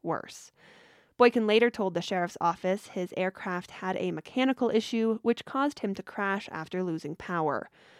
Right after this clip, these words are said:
Per protocol, the National Transportation Safety Board and Federal Aviation Administration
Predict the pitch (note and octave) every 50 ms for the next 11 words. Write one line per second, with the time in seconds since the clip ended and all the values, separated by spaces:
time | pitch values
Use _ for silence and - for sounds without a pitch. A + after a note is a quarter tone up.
0 | - _ - - B3+ A#3+ A#3+ - A3+ A3 G#3+ G#3+ G#3 - G#3+ G3 F#3+ G3+ G3+ A3
1 | G3+ F#3+ G3 F#3+ G#3 A#3+ A3+ - A3 G3 F#3+ - - G3 G3 G3 - - G3 F#3+
2 | - G#3 G3 G3+ - F#3 E3+ F3+ - G3+ G3+ G3 - - G3 F3 - F#3 F3+ F3+
3 | F#3+ A#3 B3 - F3 E3 E3 F3+ - A3 A3 G#3+ G#3 F#3+ F#3+ - G3 G3 F#3 F3+
4 | F3+ G3 G#3+ A3 - - A#3 A3 - - E3+ E3+ E3+ F3+ F3 D#3+ - - - A#3
5 | B3+ B3+ - - B3+ B3 B3